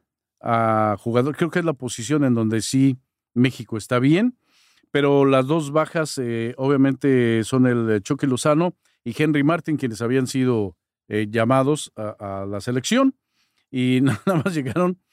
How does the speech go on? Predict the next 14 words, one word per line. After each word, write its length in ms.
Eh, 200
de 160
hecho, 240
Irving 300
nunca 240
llegó, 340
solamente 520
les 180
mandaron 500
un 260
mensaje, 500
el 160
equipo 460
de, 420